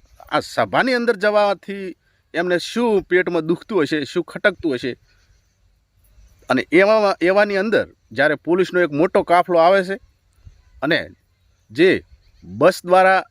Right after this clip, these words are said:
સભાની અંદર જવાની તૈયારીઓ સાથે જે આદિવાસી સમાજના ભાઈઓ, અ, ધરમપુરની સભામાં જવા નીકળે છે ને બસની અંદર ચડવા જતા હોય છે, બસ ભરવામાં આવી રહી હોય છે અને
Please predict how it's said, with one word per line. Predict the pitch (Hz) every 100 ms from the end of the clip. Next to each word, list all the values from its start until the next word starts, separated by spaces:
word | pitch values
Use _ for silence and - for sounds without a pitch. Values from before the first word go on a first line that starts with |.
| _
સભાની | - 110 104 160 180
અંદર | 180 160
જવાની | 147 175 180
તૈયારીઓ | - 160 180 185 180
સાથે | 160 165 180 170
જે | 156
આદિવાસી | 143 160 165 160 160
સમાજના | 165 160 156 151
ભાઈઓ, | 95 139 175 117 - _ _ _ _
અ, | 117 127 127 131 123 - _ -
ધરમપુરની | 117 180 180 185 175
સભામાં | 113 95 160 180
જવા | 151 175
નીકળે | 160 175 220 185
છે | 165
ને |
બસની | 101 110 165 - 180
અંદર | 175
ચડવા | 170 151 165 170
જતા | 160 98 135 165
હોય | 180 156
છે, | 170
બસ | 143 135 - -
ભરવામાં | 104 139 156 156
આવી | 156
રહી | 160 165
હોય | 131 139
છે | 170 - _ _ _
અને | _